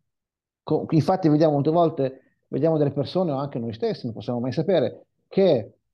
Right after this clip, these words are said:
abbiamo una certa benedizione speciale e non vediamo, "Ma come? Io non ho fatto niente di speciale, come mai c'è questa grande benedizione?" Perché un tuo avo magari ha fatto un qualcosa di buono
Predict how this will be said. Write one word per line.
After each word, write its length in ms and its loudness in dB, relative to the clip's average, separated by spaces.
abbiamo 600 -2
una 160 -6
certa 800 -2
benedizione 720 -8
speciale 920 -2
e 100 -8
non 160 2
vediamo, 640 0
"Ma 160 -12
come? 280 -4
Io 60 -2
non 80 -4
ho 40 -6
fatto 160 -6
niente 200 -2
di 40 -2
speciale, 280 -2
come 160 2
mai 120 2
c'è 120 -4
questa 180 -4
grande 240 0
benedizione?" 540 -4
Perché 240 0
un 220 0
tuo 180 2
avo 640 -2
magari 640 -10
ha 160 -12
fatto 760 0
un 120 -6
qualcosa 480 4
di 120 4
buono 680 2